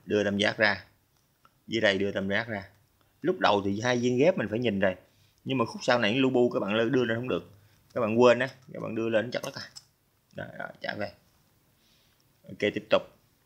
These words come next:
Xanh cam. Ừm. Coi có viên nào song song không? À, đỏ xanh. Đây, đỏ xanh này không?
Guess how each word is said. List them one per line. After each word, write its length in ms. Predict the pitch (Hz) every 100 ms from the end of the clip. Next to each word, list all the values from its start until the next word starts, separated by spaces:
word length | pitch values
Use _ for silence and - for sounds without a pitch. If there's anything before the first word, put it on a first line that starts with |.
| _ _
Xanh 300 | - 110 107
cam. 260 | 107 101 92 _ _ _ _ _ _ _ _ _ _ _ _ _ _ _ _ _ _ _ _ _ _ _ -
Ừm. 340 | 92 92 92 95 - _ _ _ _ _ _ _ _ _ _ -
Coi 120 | 98
có 80 | 110
viên 160 | 104
nào 100 | 98
song 200 | 87 98
song 180 | 101 101
không? 120 | 98 - _ _ _ _ _ _ _ _ _ _ _
À, 140 | - -
đỏ 260 | - - 127
xanh. 240 | 123 110 95 - - - _ _ _ _ _ _ _ _ _ _ _ _ _ _ _ _ _ _
Đây, 160 | - 101 - _ _ _ -
đỏ 160 | -
xanh 240 | 117 113 98
này 80 |
không? 180 | 101 110